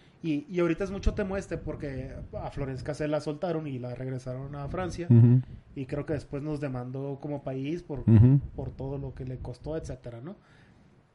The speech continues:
Speaker 1: Pero todos los mexicanos del caso están todavía en la cárcel.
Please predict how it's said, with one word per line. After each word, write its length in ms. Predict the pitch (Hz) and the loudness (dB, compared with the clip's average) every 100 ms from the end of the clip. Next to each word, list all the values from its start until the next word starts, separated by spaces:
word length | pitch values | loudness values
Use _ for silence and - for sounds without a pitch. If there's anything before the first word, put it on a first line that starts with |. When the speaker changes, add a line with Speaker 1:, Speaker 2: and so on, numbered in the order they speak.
| _ _ - - | _ _ -10 0
Speaker 1:
Pero 240 | 170 170 | 2 2
todos 260 | 175 180 196 | 2 2 2
los 120 | 196 | 0
mexicanos 500 | 170 170 185 190 190 | -2 -4 -4 -4 -4
del 160 | 185 | -4
caso 280 | 180 214 190 | -4 -4 -4
están 280 | 165 - 151 | -6 -6 -6
todavía 180 | 156 151 | -4 -6
en 40 | 147 | -6
la 60 | |
cárcel. 260 | 170 - | -10 -12